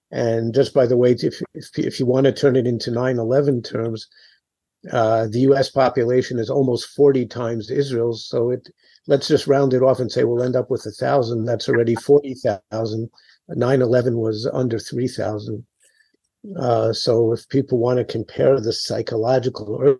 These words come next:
earthquake, and nine eleven, as horrendous as it was, was a, um,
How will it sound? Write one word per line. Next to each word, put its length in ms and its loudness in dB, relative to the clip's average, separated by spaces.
earthquake, 480 -2
and 120 -4
nine 180 -2
eleven, 380 -2
as 120 -6
horrendous 640 0
as 240 -4
it 120 -4
was, 440 0
was 320 0
a, 400 0
um, 400 -6